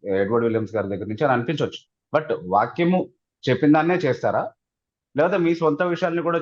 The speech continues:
చేసి అది క్రైస్తవం పేరు మీద దాన్ని సంఘంలో చలామణి అయ్యేటట్టుగా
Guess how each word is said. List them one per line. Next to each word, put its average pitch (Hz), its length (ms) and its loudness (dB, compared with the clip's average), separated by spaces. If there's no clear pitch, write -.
చేసి 143 240 -2
అది 147 280 0
క్రైస్తవం 131 520 -2
పేరు 127 600 -2
మీద 123 140 -4
దాన్ని 117 540 -4
సంఘంలో 127 420 0
చలామణి 117 280 0
అయ్యేటట్టుగా 113 500 -2